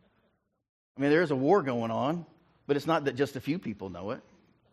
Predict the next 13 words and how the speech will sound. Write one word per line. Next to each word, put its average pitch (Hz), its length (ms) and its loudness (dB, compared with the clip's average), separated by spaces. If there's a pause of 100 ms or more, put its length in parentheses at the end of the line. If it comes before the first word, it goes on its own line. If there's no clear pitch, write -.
(760)
Uh, 127 120 2
Doctor 151 280 2
Anthony 143 320 0
Roden, 127 440 2
who's 120 420 -4
here 127 180 -4
today, 117 420 -2 (380)
uh, 120 120 0
he 135 140 -2
teaches 151 380 -6
an 120 100 0
entire 143 380 -2
course, - 520 -2